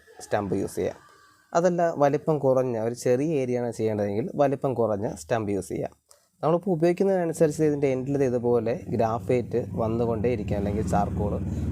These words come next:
ആയിക്കൊണ്ടേയിരിക്കും. അപ്പോൾ അത് നമ്മൾ ഫ്രഷ് ആയിട്ടുള്ള ഏരിയയിൽ യൂസ് ചെയ്യുന്ന നേരത്ത്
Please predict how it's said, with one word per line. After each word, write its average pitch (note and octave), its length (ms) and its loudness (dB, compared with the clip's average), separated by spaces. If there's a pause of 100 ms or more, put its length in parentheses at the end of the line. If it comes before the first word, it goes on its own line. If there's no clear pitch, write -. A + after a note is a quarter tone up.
(180)
ആയിക്കൊണ്ടേയിരിക്കും. A2+ 760 -2 (440)
അപ്പോൾ D#3+ 180 2
അത് F3+ 100 4
നമ്മൾ G3 220 0
ഫ്രഷ് D#3 260 0
ആയിട്ടുള്ള F3 320 4
ഏരിയയിൽ D3+ 260 -2
യൂസ് C3 120 -2
ചെയ്യുന്ന C#3 240 2
നേരത്ത് A#2+ 300 0